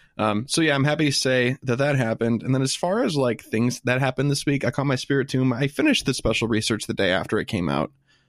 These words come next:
Um, and it was kind of a slog. We'll get to the steps for that thing in a little bit here and talk about it. Um, but I did get my Spiritomb,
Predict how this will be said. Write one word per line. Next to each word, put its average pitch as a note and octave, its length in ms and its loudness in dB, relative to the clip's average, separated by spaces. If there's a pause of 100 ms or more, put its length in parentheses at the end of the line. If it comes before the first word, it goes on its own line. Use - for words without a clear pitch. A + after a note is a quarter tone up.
(120)
Um, A2 380 0 (100)
and A#2+ 120 0
it A#2 80 2
was B2 200 0
kind B2+ 680 0
of A2+ 260 0
a G#2+ 80 0
slog. F#2+ 680 0
We'll A#2 100 -2
get A2+ 220 -4
to F2+ 220 0
the G2 140 -4
steps - 520 -2 (320)
for - 180 -4
that G2 180 -2
thing G#2+ 200 -2
in G2+ 60 2
a G2 40 2
little F#2 160 2
bit G#2 160 -2
here G#2+ 140 0
and G2 100 -2
talk G2+ 260 -2
about G2 260 0
it. G2 180 0 (380)
Um, G2+ 240 -2
but G#2+ 120 0
I A2+ 60 2
did C3 100 -2
get D3+ 100 0
my E3 60 2
Spiritomb, C#3+ 640 0